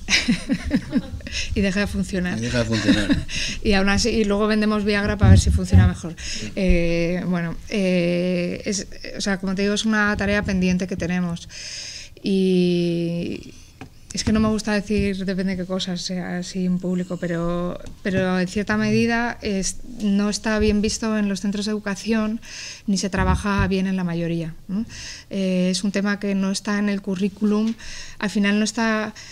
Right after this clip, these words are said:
Speaker 1: bueno, en el currículum or-, de la escuela ordinaria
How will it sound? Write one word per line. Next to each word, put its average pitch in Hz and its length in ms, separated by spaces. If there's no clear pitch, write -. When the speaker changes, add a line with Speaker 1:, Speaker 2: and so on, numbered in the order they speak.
Speaker 1:
bueno, 214 340
en 208 160
el 208 120
currículum 262 880
or-, 233 220
de 226 160
la 233 100
escuela 233 360
ordinaria 220 720